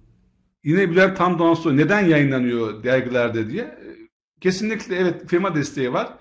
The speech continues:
Sevgili Bülent, bu Otello çalışması sunduğu Human Reproduction dergiden, yani ben tabii dillendirmek istemedim. Beş tane firmanın desteği var.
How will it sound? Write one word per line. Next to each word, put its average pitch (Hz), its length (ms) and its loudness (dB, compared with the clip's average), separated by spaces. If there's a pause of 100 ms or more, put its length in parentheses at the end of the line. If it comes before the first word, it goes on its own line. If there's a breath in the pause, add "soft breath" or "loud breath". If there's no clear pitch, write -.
(340 soft breath)
Sevgili 185 520 -2
Bülent, 160 280 2
bu 156 80 -2
Otello 190 340 0
çalışması 170 840 -6
sunduğu 147 360 -4
Human 151 180 -2
Reproduction 151 500 -2
dergiden, 156 480 -6 (440 soft breath)
yani 147 180 -2
ben 165 200 2
tabii 160 260 -2
dillendirmek 165 440 0
istemedim. 160 560 -4 (560)
Beş 202 340 0
tane 156 280 2
firmanın 165 420 0
desteği 143 380 -2
var. 95 160 -4